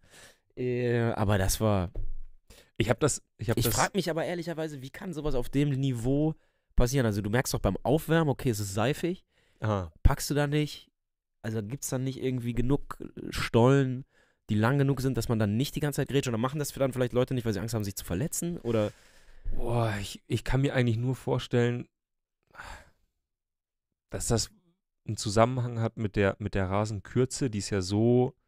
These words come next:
Speaker 2: auf Amateursportplätzen zum Beispiel meistens nicht gibt.
Speaker 1: Ja.
Speaker 2: Also die Fußballplätze in, in, in, in Profistadien sind ja irgendwie, da, da, da sind die,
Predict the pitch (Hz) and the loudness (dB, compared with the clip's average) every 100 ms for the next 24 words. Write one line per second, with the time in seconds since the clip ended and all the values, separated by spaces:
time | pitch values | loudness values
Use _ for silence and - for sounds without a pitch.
0 | _ _ - - 101 98 - 113 - 131 | _ _ -10 -2 0 0 2 0 2 -2
1 | - 117 - 110 - 98 98 - 107 98 | 0 -2 -4 -8 -6 -2 -2 -2 -2 -2
2 | 95 _ - 98 98 - 98 - 110 127 | -4 _ -6 2 2 0 -6 -4 -2 -4
3 | - 156 - - _ 127 113 101 98 98 | -2 -2 -4 -20 _ -2 2 4 2 -2
4 | 95 - 127 - 120 - 113 - 117 104 | -6 -8 -6 -2 -2 0 -4 -2 -4 -4
5 | 101 _ _ _ - 98 101 101 95 95 | -6 _ _ _ -4 -4 -4 -4 -4 -6
6 | 98 95 92 - 127 127 120 - 110 107 | -8 -10 -6 2 2 2 0 2 4 4
7 | 107 104 - _ - 104 98 110 104 101 | 2 0 -6 _ -4 -2 0 0 0 -2
8 | 95 101 110 - - 107 98 101 101 98 | -2 -4 -6 -8 -4 -2 2 0 2 0
9 | 101 107 101 | -2 -4 -8